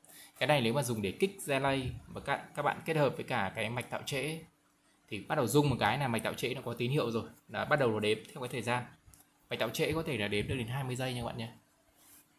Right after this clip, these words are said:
Nó có nhiều loại mạch nhưng mà thường, ờ, thị trường sẽ dùng cái loại mạch khoảng hai mươi giây. Đấy.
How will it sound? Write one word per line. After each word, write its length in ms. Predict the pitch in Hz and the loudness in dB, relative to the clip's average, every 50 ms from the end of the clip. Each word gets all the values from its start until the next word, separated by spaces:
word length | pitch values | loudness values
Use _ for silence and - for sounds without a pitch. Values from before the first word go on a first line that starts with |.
| _ _ _ _ - - - - - - - - - - - _ - - | _ _ _ _ -20 -20 -20 -20 -20 -20 -20 -20 -20 -20 -20 _ -12 -6
Nó 120 | 120 120 | -6 -2
có 100 | 131 151 | 0 2
nhiều 180 | 165 160 139 123 | 2 4 2 4
loại 160 | 123 117 123 | 2 2 2
mạch 200 | 123 117 113 - - | 2 0 -2 -2 -6
nhưng 100 | 135 127 | -6 -4
mà 80 | 127 | -4
thường, 340 | 117 - 120 117 107 104 104 | -2 0 2 2 2 2 0
ờ, 420 | 107 104 104 101 101 104 104 104 - | 0 0 0 0 0 -2 -4 -4 -6
thị 120 | - 117 | -8 -6
trường 240 | - - 120 107 104 | -2 0 0 0 0
sẽ 100 | - 123 | -2 -4
dùng 160 | 120 127 120 107 | -4 -4 -4 -4
cái 80 | 110 95 | -6 -10
loại 140 | - - | -8 -6
mạch 160 | 127 123 113 - - - | -6 -6 -6 -8 -10 -12
khoảng 160 | - 107 - - | -10 -10 -10 -8
hai 120 | 113 117 | -8 -4
mươi 120 | 117 120 | -4 -2
giây. 140 | 117 135 135 - - - - - - - - - - - - - - - - - - - - - - - - - - - - | -2 -2 -4 -6 -8 -14 -20 -20 -20 -20 -20 -20 -20 -20 -20 -20 -20 -20 -20 -20 -20 -20 -20 -20 -20 -20 -20 -20 -20 -14 -10
Đấy. 140 | 107 104 | -10 -10